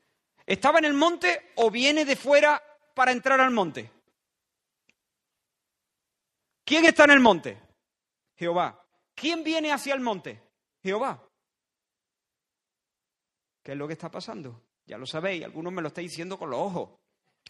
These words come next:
otros con los labios, otros con, con vuestra mirada.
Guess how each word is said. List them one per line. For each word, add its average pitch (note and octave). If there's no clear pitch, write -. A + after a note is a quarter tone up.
otros F3+
con D3+
los A#2+
labios, F3
otros G3
con, -
con E3
vuestra D#3+
mirada. F3+